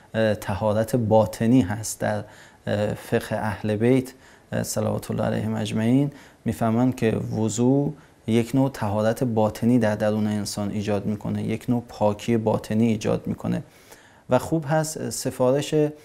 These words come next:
اهل بیت صلوات الله علیهم اجمعین در مرحلهٔ اول این هست که،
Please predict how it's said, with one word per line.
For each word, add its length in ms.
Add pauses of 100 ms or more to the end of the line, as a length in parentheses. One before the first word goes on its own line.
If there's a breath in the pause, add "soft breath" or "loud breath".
(300 loud breath)
اهل 280
بیت 160
صلوات 440
الله 120
علیهم 340
اجمعین 440
در 140
مرحلهٔ 400
اول 420
این 140
هست 340
که، 260